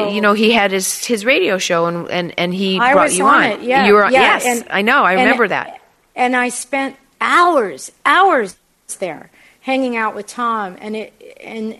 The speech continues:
Speaker 1: it was just glorious. I mean,
Speaker 2: Right.
Speaker 1: first, first, um, my friend Mark Sel-,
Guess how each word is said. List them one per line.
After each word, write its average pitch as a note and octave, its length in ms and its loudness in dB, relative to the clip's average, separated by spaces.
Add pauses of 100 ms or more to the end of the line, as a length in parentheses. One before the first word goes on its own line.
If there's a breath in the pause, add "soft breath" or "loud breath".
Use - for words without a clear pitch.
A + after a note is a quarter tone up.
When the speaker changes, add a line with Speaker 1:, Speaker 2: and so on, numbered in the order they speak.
(100)
Speaker 1:
it A#3 100 0
was A3+ 220 -4
just - 260 -12
glorious. A#3+ 760 -4
I A#3 100 -10
mean, A3+ 100 -4
Speaker 2:
Right. E3 200 -4 (220 loud breath)
Speaker 1:
first, E4+ 460 -2
first, - 480 -2
um, G#3+ 420 -8 (1080 soft breath)
my G#3+ 180 -8
friend G#3 260 -10
Mark G3+ 280 -6
Sel-, - 180 -8